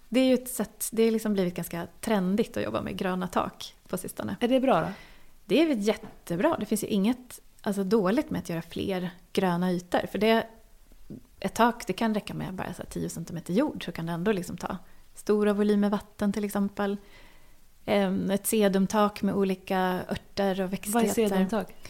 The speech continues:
Speaker 1: Sedum är en sån här liten, eh, fetbladsväxt,
Speaker 2: Mm.
Speaker 1: du vet, som så här, det finns massa olika kärleksört. Det finns, eh, sån här nästan som man har, eh, som ser ut som små kaktusar,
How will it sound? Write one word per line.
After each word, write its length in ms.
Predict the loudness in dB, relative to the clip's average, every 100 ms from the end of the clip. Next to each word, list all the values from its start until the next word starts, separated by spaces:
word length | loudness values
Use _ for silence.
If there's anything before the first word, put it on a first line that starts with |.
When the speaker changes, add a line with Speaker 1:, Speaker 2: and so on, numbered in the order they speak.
| -18 -20 -20 -6
Speaker 1:
Sedum 420 | 2 4 4 2
är 40 |
en 60 | 0
sån 140 | -4
här 200 | -6 -6 -8 -16 -20 -12
liten, 460 | -10 -10 -10 -8
eh, 220 | -8 -10 -12 -18 -20 -8
fetbladsväxt, 1500 | -6 -6 -10 -10 -6 -6 -4 -6 -4 -2 -2 -4 -8 -6 0
Speaker 2:
Mm. 100 | 4
Speaker 1:
du 60 |
vet, 220 | 4 4 -2
som 160 | -8
så 80 | -4
här, 100 | -2
det 100 | -2 -4
finns 180 | -8 -6
massa 220 | -6 -6
olika 240 | -8 -10
kärleksört. 1040 | -8 -6 -6 -8 -12 -12 -12 -14 -18 -16 -16 -12
Det 60 | -8
finns, 300 | -8 -8 -10
eh, 160 | -12 -12 _ -20 -20 -20 -20 -20 -10
sån 80 | -6
här 100 | -4
nästan 220 | -6 -8
som 120 | -10
man 120 | -8
har, 220 | -6 -6 -8 -10 -12 -18 -20 -20 -20 -20 -20 -16 -12 -12 _ -20 -16
eh, 120 | -14 -10
som 220 | -8 -4
ser 120 | 0
ut 120 | 0
som 120 | 0
små 200 | -2 -2
kaktusar, 600 | -2 -6 -10 -10 -8 -10